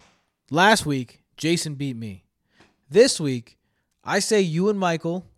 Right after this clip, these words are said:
Jason, go head-to-head, and then we round robin this bitch. If Michael wins,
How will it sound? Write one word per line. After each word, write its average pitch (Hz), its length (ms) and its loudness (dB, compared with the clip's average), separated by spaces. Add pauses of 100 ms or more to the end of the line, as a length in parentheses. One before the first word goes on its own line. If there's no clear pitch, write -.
(440)
Jason, 147 460 -4 (320)
go 143 120 -2
head-to-head, 156 600 -2 (800)
and 151 140 -6
then 160 80 -2
we 165 120 0
round 156 560 2
robin 180 340 4
this 127 160 -8
bitch. 117 340 -10 (460)
If 156 240 -2
Michael 220 460 4
wins, 170 500 2